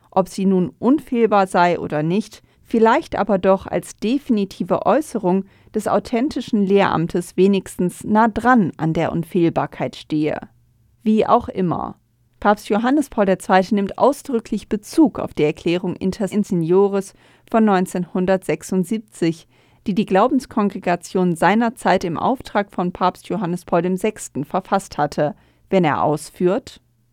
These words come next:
„Die Erklärung wiederholt und erläutert die von Papst Johannes Paul dem Sechsten dargelegten Gründe dieser Lehre, wobei sie schlussfolgert, dass die Kirche für sich nicht die Vollmacht in Anspruch nimmt,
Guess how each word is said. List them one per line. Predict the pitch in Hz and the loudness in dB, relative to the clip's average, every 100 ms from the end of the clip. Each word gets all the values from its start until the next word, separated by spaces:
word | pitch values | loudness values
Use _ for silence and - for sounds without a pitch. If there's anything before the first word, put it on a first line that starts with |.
| _ _ _ _ _ _ _ 233 | _ _ _ _ _ _ _ 2
„Die | 233 | 4
Erklärung | 240 - 240 294 311 294 269 | 4 2 4 4 4 2 2
wiederholt | 202 185 170 - 226 277 | 2 0 0 2 2 0
und | - 190 | -4 -4
erläutert | 165 170 196 220 196 | 0 2 2 0 -4
die | 175 | -4
von | - 175 | -6 -6
Papst | - 202 208 - | -2 -2 -2 -8
Johannes | 190 185 185 | -4 -4 -4
Paul | - 185 | 0 0
dem | 180 | 0
Sechsten | 170 214 - - 202 | -2 -4 -6 -6 0
dargelegten | 185 226 262 214 196 - 180 156 | 2 2 2 0 0 -4 -6 -4
Gründe | 180 214 214 185 | 0 0 0 -2
dieser | - 254 233 175 | -4 -6 0 0
Lehre, | 170 185 196 208 220 _ _ _ | 2 0 2 -2 -2 _ _ _
wobei | - 196 208 | -2 4 4
sie | 202 208 | 4 -4
schlussfolgert, | - 269 - - 180 165 170 175 165 - _ _ - | -2 -2 -4 -4 2 2 4 2 2 -4 _ _ -6
dass | 202 | -6
die | - 196 | -4 -4
Kirche | - 262 311 214 | 2 2 2 -4
für | 196 190 | 0 -2
sich | 170 196 202 - | -2 -6 -6 2
nicht | 233 269 - - - | 4 4 0 -10 -8
die | 160 | -6
Vollmacht | - 165 170 160 - | 0 0 2 -4 -6
in | 156 | -6
Anspruch | - 202 - 175 - | -6 -6 -6 -8 -4
nimmt, | 185 190 | -2 -2